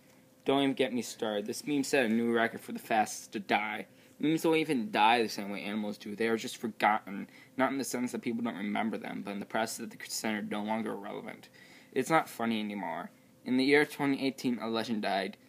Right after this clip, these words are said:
Stephen Carl Stephenson, eighteen seventy-five to eighteen to nine, to two thousand eighteen. And he will go down into the Hall of Memes, the greatest honor for a meme.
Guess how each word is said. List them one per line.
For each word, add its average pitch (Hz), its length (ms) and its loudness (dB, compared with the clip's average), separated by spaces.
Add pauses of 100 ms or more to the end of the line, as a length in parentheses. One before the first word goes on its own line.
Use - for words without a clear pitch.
Stephen 143 520 -2
Carl 123 260 2
Stephenson, 110 640 -6 (460)
eighteen 135 320 0
seventy-five 127 580 6
to - 160 -10
eighteen 113 540 -4 (280)
to - 80 -2
nine, 110 240 2 (320)
to - 120 -2
two 113 200 -2
thousand 117 380 4
eighteen. - 480 -8 (1000)
And 135 200 4
he 156 180 2
will 156 140 2
go 127 160 8
down 123 280 8
into 110 200 -4
the 98 140 -6
Hall 123 340 6
of 113 40 -2
Memes, 101 520 -6
the 117 100 -4
greatest 127 420 0
honor 113 220 4
for 104 200 -6
a 98 60 -6
meme. - 280 -8